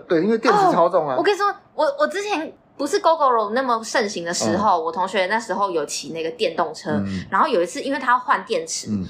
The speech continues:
Speaker 2: 我就帮，我就，我就拿拿看，
Speaker 1: 电池超重啊。
Speaker 2: 超重的欸，爆重，就是我觉得我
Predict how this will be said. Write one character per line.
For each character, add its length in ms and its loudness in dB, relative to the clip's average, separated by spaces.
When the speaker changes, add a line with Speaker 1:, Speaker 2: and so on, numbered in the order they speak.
Speaker 2:
我 100 2
就 80 -4
帮， 160 4
我 80 -8
就， 80 -4
我 60 -8
就 120 0
拿 160 -2
拿 120 2
看， 180 -4
Speaker 1:
电 120 -8
池 220 -2
超 240 4
重 120 0
啊。 40 2
Speaker 2:
超 180 2
重 380 2
的 40 2
欸， 140 2
爆 320 4
重， 400 -2
就 80 -4
是 240 -2
我 160 0
觉 160 -2
得 80 0
我 320 -2